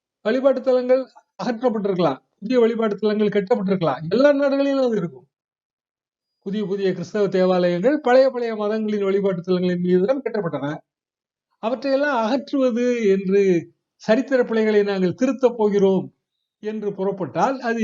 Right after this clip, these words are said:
எவ்வளவு பெரிய அனர்த்தத்தில் போய் முடியும். இந்த நாட்டுக்கு தேவை புதிய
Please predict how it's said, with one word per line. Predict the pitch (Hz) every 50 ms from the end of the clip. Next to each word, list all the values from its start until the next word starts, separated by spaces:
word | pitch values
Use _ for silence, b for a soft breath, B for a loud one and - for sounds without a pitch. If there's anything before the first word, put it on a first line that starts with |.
| 202 202
எவ்வளவு | 214 226 269 302 294 269 247 220
பெரிய | 240 220 220 220 208 208 190 180 170 - _ _ _ _ _ _ _ _ _ _ _ _ -
அனர்த்தத்தில் | 180 208 254 285 262 - 277 254 - 269 247 220 190
போய் | 208 214 214 196
முடியும். | 175 175 175 175 165 160 131 - _ _ _ _ _ _ _ _ _ _ _ _ _ _ _ _ _ _ _ _ _ _
இந்த | 147 143 135
நாட்டுக்கு | 139 156 190 226 208 226 220 180 175 -
தேவை | - 170 180 196 190 165 135 131 143 165 208 226 247 _ _ _ _ _ _ _ _
புதிய | 196 208 220 240